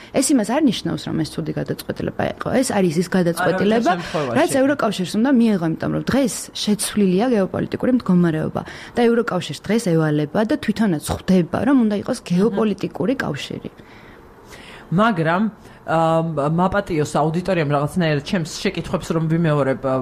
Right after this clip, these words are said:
Speaker 2: არ დამემართათ, ხიბლში არ ჩავარდნილ ვარ, უბრალოდ, ა, აქტუალურად თვლიდა, ა, ეს,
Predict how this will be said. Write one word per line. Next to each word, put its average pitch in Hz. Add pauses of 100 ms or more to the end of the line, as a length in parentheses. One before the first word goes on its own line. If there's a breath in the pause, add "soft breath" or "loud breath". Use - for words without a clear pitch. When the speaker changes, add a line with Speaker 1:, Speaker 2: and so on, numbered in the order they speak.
(140)
Speaker 2:
არ 131 (160)
დამემართათ, 131 (300)
ხიბლში 160
არ 170
ჩავარდნილ 165
ვარ, 127
უბრალოდ, 165 (640 loud breath)
ა, - (500)
აქტუალურად 180
თვლიდა, 196 (380)
ა, 143
ეს, 156